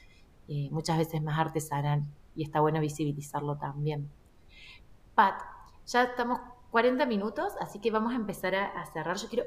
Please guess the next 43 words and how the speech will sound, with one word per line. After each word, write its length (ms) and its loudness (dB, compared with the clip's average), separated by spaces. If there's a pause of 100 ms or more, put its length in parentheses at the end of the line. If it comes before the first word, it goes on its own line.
un 220 0
temita 400 0
más 220 -2
que 100 -6
surgió 400 -4
en 60 2
la 100 4
charla 320 0
previa 220 6
y 40 4
te 60 2
dije, 180 2
"Pará, 240 2
pará, 560 4
no 80 2
me 100 2
digas 280 4
más 140 2
nada 260 4
de 120 4
esto", 380 -2
porque 320 -4 (240)
si 160 -6
lo 60 6
hablamos 340 6
ahora, 380 6
después 400 2
queda 240 6
menos 260 2
rico 300 2
para 120 2
el 80 -2
podcast. 460 0 (800)
Y, 380 -2
y 100 -2
tiene 300 2
que 140 2
ver 320 2
con, 600 4 (1000)
con 160 4
esta 300 0 (240)
construcción 760 0
de, 320 2